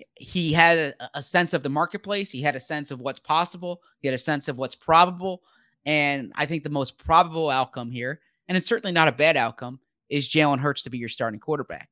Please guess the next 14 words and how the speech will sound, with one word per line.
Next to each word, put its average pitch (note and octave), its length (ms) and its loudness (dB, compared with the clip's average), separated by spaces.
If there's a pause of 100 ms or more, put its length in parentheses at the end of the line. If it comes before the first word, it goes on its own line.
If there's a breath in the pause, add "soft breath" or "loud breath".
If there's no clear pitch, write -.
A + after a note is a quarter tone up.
Now, C#3 520 2 (760)
I, E3+ 200 2 (240)
I F3 80 4
don't F3 140 2
wanna D#3+ 160 -4
shift - 220 -6
the D3+ 60 -14
conversation C#3+ 580 -6
away, D3 480 0
but C#3+ 300 -2 (240)
that D#3 120 2
also E3 300 2
ties C#3 440 -2
into C#3 600 -8